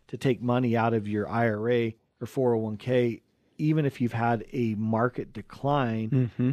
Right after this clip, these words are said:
Speaker 1: And this is really where the rubber hits the road when you consider risk, right, Tyson?
Speaker 2: Yeah, this is all about managing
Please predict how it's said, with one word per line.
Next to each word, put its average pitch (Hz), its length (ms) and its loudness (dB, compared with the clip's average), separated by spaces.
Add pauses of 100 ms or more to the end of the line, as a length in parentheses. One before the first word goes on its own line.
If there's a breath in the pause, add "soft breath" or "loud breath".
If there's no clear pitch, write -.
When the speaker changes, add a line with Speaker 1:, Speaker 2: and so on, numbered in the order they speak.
Speaker 1:
And 131 180 -4
this 175 220 4
is 208 160 0
really 139 460 0
where 120 340 0
the 113 140 -4
rubber 120 380 2
hits 110 280 -2
the 127 140 -4
road 107 420 2 (280)
when 113 120 -4
you 104 100 -4
consider 98 460 -4
risk, 87 340 -12
right, 95 140 -8
Tyson? - 300 -14
Speaker 2:
Yeah, 135 160 6
this 147 240 -2
is 143 100 -2
all 143 300 2
about 117 280 0
managing 117 680 0